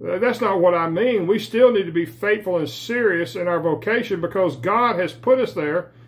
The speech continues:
for a reason. Uh, that's our, that's our field. That's where we've been planted so that we can be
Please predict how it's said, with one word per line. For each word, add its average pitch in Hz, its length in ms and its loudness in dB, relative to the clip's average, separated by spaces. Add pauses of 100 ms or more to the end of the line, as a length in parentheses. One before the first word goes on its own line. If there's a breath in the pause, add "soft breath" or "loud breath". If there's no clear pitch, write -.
(140 loud breath)
for 202 160 2
a 143 80 4
reason. 233 560 -2 (1200)
Uh, 143 140 -2
that's 233 320 0
our, 185 480 0
that's 226 240 -2
our 180 240 0
field. 139 840 0 (480 soft breath)
That's 185 360 0
where 214 200 4
we've 190 260 0
been 180 220 -2
planted 214 680 0
so 185 140 -2
that 165 60 -4
we 202 200 0
can 190 220 -2
be 190 360 0